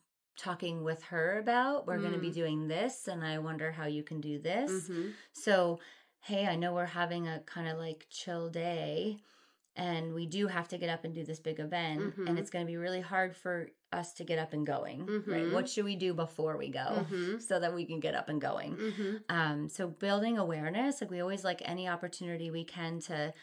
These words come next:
Speaker 1: help our kids start to advocate for themselves. When they can start to know, "I need more input to my body," then they're,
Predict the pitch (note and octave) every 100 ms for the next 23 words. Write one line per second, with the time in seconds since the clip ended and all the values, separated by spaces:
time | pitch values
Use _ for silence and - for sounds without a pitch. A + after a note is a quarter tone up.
0 | - - F#3 F3+ E3 E3 F#3 E3 - E3
1 | D#3+ - D3 D#3 - D3+ - E3 D3+ D3
2 | D3 E3 A#3+ C4 - - - - _ E3+
3 | E3+ D#3+ D#3+ F#3+ A#3+ A3 B3 C4+ - B3+
4 | B3+ C4+ C4+ F3 F3 F#3+ G#3 A3 A3 -
5 | A3+ A#3+ A#3+ A#3 A3+ A3+ A3+ A#3+ B3 B3
6 | - - _ F#3 F3+ F3 E3 F3+ F3 E3+